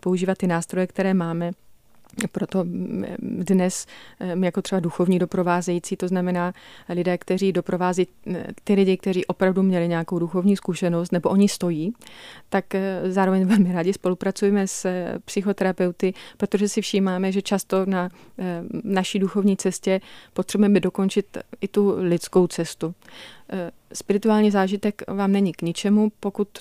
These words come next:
to, mm, s-, nějakým způsobem nezasáhne váš život tak, aby to zintegrovala všechno, co tam patří, to znamená právě i ty limity. Ty věci, které jsou pro nás samotné, bolestné, těžké, eh,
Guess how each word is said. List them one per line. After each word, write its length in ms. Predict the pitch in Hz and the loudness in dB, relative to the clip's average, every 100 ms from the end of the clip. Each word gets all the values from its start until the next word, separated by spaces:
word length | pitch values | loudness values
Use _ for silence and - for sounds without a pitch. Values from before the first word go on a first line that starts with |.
| - | -4
to, 260 | 202 196 - - - - | 0 0 -2 -16 -18 -8
mm, 360 | 196 196 185 - - | -6 -6 -6 -8 -10
s-, 100 | - - - | -14 -14 -6
nějakým 420 | 190 214 208 226 | 0 0 4 2
způsobem 520 | - 220 202 208 214 | 2 0 0 2 4
nezasáhne 760 | 202 196 202 214 202 202 208 208 - - - - | 4 4 0 0 0 0 0 -2 -8 -20 -20 -8
váš 220 | 190 196 | -2 0
život 540 | 202 175 196 180 196 - _ | 0 2 2 2 0 -4 _
tak, 180 | 202 190 | -4 -2
aby 180 | 196 202 | 0 0
to 180 | 202 190 | 0 4
zintegrovala 600 | 202 214 262 214 180 160 | 6 6 4 4 4 0
všechno, 300 | 175 - 180 | -4 -8 -6
co 120 | 165 | -6
tam 200 | 180 180 | -4 -4
patří, 260 | 175 - | -6 -8
to 120 | 175 175 | -6 -4
znamená 340 | 190 190 190 | -2 -2 -2
právě 280 | - 196 220 | -4 -2 -2
i 40 | |
ty 120 | 226 | 0
limity. 420 | 220 220 220 - 131 _ - - _ - - | 4 4 4 -2 -10 _ -20 -20 _ -20 -14
Ty 100 | - | -6
věci, 260 | 175 175 175 | -4 -2 -2
které 220 | - 180 | -2 -2
jsou 180 | - 180 | -2 -4
pro 180 | - 180 | -2 -2
nás 200 | 190 190 | -2 -2
samotné, 420 | 185 190 - 190 | 0 0 0 0
bolestné, 520 | 180 190 196 - 185 | 0 -2 -2 -4 -2
těžké, 480 | 185 170 - 190 208 - - - - - | -2 -6 -4 -4 -4 -6 -20 -20 -20 -20
eh, 80 | - | -14